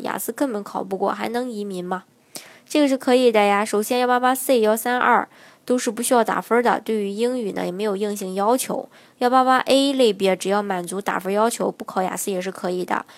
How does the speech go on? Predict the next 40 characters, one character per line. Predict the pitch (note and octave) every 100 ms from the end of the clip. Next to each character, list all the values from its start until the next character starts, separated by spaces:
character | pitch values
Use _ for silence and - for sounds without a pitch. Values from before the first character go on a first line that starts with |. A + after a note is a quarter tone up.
| - -
只 | A3
要 | A#3+
最 | C4+
后 | C4 B3
缴 | G#3+ F#3
纳 | G3+ G#3+
第 | G#3+ B3
二 | G#3+
笔 | G3+ F3 G#3+ - -
这 | -
个 | F#3+
签 | - A3+
证 | A3+ A3
费 | - C4+ G#3+
的 | A3
时 | G3+ -
候， | F3+
也 | F3+
就 | F3 G3
是 | G3+ - G3+ - - -
这 | - G3+
个 | F#3+ - - -
语 |
言 | F#3+ G3+
培 | G#3+ A3
训 | B3+ A#3+
费 | C#4 B3
就 | - G#3
可 | G#3
以 | F#3
通 | F3 G#3
过， | G#3+ G3+ -
还 | G3+
可 | G3+ A3+
以 | G3
在 | G3+
澳 | F#3+ G3+
洲 | G3
当 | G3+ A3 A3+
地 | A3 F#3